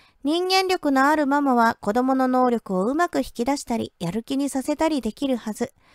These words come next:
そんなママに育てられた人間力のある子供は、クラスやスポーツチームをうまくまとめたり、自分の目標に向かって粘り強く取り組んだりできるのだろう。人間力を高めるためにおすすめの映画は、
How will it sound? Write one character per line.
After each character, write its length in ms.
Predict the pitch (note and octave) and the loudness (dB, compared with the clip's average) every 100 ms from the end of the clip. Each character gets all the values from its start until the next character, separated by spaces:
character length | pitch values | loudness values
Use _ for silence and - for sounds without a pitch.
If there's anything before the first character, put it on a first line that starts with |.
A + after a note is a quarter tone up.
| - _ _ | -20 _ _
そ 200 | - F4+ | 2 2
ん 60 | |
な 120 | F#4+ F#4 | 4 4
マ 120 | F#4+ | 4
マ 140 | F#4 | 4
に 80 | D#4+ | 2
育 260 | D4 B3+ C#4 | 0 0 2
て 140 | D4+ | 2
ら 100 | D4+ | 2
れ 100 | D4 | 2
た 200 | C#4 B3 | 2 2
人 240 | B3+ C#4+ | 2 0
間 160 | D4 D4+ | 0 0
力 220 | D4 - | 0 -2
の 180 | A#3 A3+ | 0 2
あ 60 | B3+ | 2
る 100 | B3 | 0
子 140 | A#3 | -2
供 260 | A#3 A#3+ A#3 | -2 0 2
は、 180 | A#3 - - _ _ | 0 -2 -14 _ _
ク 140 | C#4 | 2
ラ 120 | C#4 | 2
ス 140 | C4 A#3+ | 4 2
や 140 | A3+ | 0
ス 100 | - | 0
ポ 160 | - D4+ | 2 2
ー 60 | |
ツ 100 | D4 | 2
チ 220 | - D4+ | -4 -2
ー 20 | C#4+ | 0
ム 180 | B3 | 2
を 120 | A#3 D4 | 2 2
う 20 | |
ま 160 | D#4+ | 0
く 100 | C#4+ | -2
ま 140 | G#3+ G#3+ | -4 -4
と 120 | B3+ | -4
め 120 | C#4+ | -4
た 140 | C#4+ C#4 | -2 -4
り、 120 | B3+ - - _ - | -4 -12 -20 _ -4
自 100 | C#4+ | 0
分 200 | F4+ F#4 | 2 2
の 80 | |
目 200 | F4 F4 | 0 0
標 240 | - E4+ E4+ | 0 0 0
に 120 | E4 | 0
向 120 | D#4+ | -2
か 120 | D#4 | 0
っ 80 | D4+ | 0
て 160 | - C#4 | 0 2
粘 260 | C4+ C#4+ | 2 2
り 140 | F4+ F#4 | 2 2
強 200 | F#4+ F#4 | 0 0
く 140 | - | 0
取 220 | B3+ G#3+ | -2 -2
り 20 | C4+ | 0
組 200 | F4 F4+ | -2 0
ん 40 | |
だ 100 | D#4 | 0
り 140 | D#4 | -2
で 140 | C4+ A#3 | -2 -4
き 120 | C#4 | -4
る 120 | C#4 | -2
の 120 | A#3+ | -2
だ 140 | A3 G#3+ | -4 -4
ろ 140 | G#3+ | -4
う。 60 | G#3 _ _ _ _ _ _ - | -6 _ _ _ _ _ _ -4
人 240 | D4+ F4+ | -2 2
間 180 | F#4+ F#4+ | 2 2
力 240 | F#4+ - | 0 2
を 100 | C#4 | 2
高 260 | C4+ B3 C#4 | 2 0 0
め 100 | D4 | 2
る 140 | D4+ | 0
た 120 | C4 B3+ | 0 0
め 120 | C4+ | 2
に 140 | A#3 | 0
お 100 | F#3+ | 0
す 140 | G3 B3 | -4 -6
す 100 | C#4+ | -2
め 160 | C#4+ | 0
の 140 | C#4 C4+ | 0 0
映 160 | C#4+ | 0
画 100 | B3 | -2
は、 260 | G#3+ G#3 | 0 0